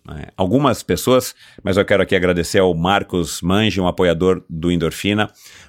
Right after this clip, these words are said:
uma pessoa que também, é, conhece a Mari e que, é, a indicou pra mim. Uma, uma pessoa, é, super legal, a Mari, foi uma conversa que me surpreendeu, eu não tinha quase nenhuma informação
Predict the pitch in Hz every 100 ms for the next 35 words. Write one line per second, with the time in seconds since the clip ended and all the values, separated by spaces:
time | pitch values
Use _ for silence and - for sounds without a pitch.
0 | - 85 - 85 - 87 - 85 82 85
1 | 87 85 71 - 76 - 92 85 92 -
2 | 85 80 87 95 98 90 - 80 76 -
3 | 82 78 - _ _ 71 71 - 85 90
4 | 85 - 85 - 78 87 110 - - -
5 | - - - 90 92 90 87 87 82 82
6 | 78 78 76 67 85 90 - 82 - 90
7 | 90 85 82 80 - _ _ 80 76 -
8 | 147 139 113 92 101 104 87 92 101 90
9 | 98 98 95 85 92 87 87 - 87 87
10 | - 95 87 85 95 95 95 90 98 90
11 | 101 92 98 95 120 110 90 92 90 85
12 | - 95